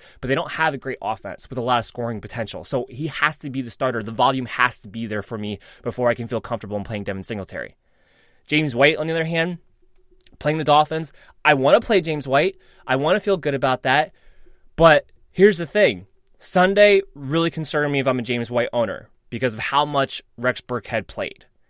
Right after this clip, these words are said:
And he's the one guy, 'cause Sony Michel doesn't take away from what James White does.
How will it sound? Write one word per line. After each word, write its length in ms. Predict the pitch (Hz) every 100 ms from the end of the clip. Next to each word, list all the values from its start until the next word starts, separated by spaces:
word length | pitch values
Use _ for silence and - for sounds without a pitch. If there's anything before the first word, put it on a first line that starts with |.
| _ _ _ _ -
And 120 | 147
he's 160 | 147
the 100 | 143
one 420 | 123 113 156 202 202
guy, 360 | 180 160 117
'cause 160 | 123 -
Sony 180 | 247 226
Michel 320 | 190 185 151
doesn't 220 | 139 135
take 200 | 147 131
away 140 | 127
from 160 | 117 123
what 140 | 117
James 240 | 113 107 101
White 200 | 98 -
does. 280 | 98 -